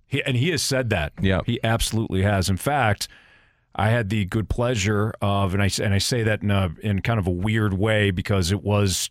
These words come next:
Speaker 1: a celebration of life for Chris, and we, and, and Shelley and Dave held it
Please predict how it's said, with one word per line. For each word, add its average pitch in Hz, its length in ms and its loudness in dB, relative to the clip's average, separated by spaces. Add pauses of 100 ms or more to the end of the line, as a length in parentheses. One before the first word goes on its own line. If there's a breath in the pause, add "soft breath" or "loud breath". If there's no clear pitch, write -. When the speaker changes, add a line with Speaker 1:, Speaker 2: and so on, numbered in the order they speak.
Speaker 1:
a 98 120 -2
celebration 101 640 -2
of 78 80 -8
life 98 240 0
for - 100 -12
Chris, 98 420 -2
and 95 100 -2
we, 87 140 -6
and, 87 240 -6 (320 loud breath)
and 92 140 0
Shelley 98 560 2 (100)
and 85 220 -2
Dave 95 240 2
held 95 220 2
it 92 100 -2